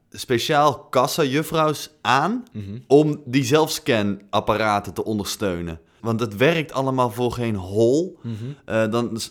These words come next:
Speaker 1: scan je weer een zak bananen en dan leg je die neer en dan gaat het apparaat weer piepen. Dan moet er weer een vrouw, eh,
Speaker 2: Een
Speaker 1: vijftien
Speaker 2: code
Speaker 1: codes
Speaker 2: invoeren.
Speaker 1: intikken
Speaker 2: Ja, ja,
Speaker 1: voordat
Speaker 2: ja.
Speaker 1: je door kan.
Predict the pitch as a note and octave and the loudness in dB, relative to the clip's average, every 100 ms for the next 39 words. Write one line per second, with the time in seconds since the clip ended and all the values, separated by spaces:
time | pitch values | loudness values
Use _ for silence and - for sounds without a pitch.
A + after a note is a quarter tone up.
0 | G2+ - D3 C3 A#2 A2+ A#2 A2+ A2+ B2 | -8 -2 0 2 2 2 2 0 2 0
1 | G2+ A2 C3+ B2+ A2+ G#2 G#2 A2+ A2+ G#2 | 2 2 2 2 2 0 0 -2 -2 -2
2 | G2+ B2+ C3 A#2+ A#2+ G#2+ A2 G#2 - A2+ | -2 0 2 0 -2 -4 -2 -4 -4 -4
3 | G#2 A2+ A2+ A#2 A#2+ A#2+ A#2+ - - C#3 | -2 -4 -2 0 0 0 -4 -4 -4 -4
4 | - C3 A#2+ A2+ A2 G#2+ G#2+ G#2+ G#2+ A2+ | 0 2 2 0 0 0 -2 -4 -4 2
5 | A2+ A2 G#2+ G2 B1 - F#2+ A2+ A#2 A#2 | 4 4 2 -2 -4 -12 -4 4 4 4
6 | A2+ G#2+ D3 C#3+ C3 - C3 A#2+ G#2 B2+ | 2 6 8 8 6 2 0 0 4 4
7 | C3+ B2 A#2 A#2 A2+ G#2+ C3+ C3+ C3 C3 | 4 2 4 4 2 2 4 4 2 0
8 | B2+ | 0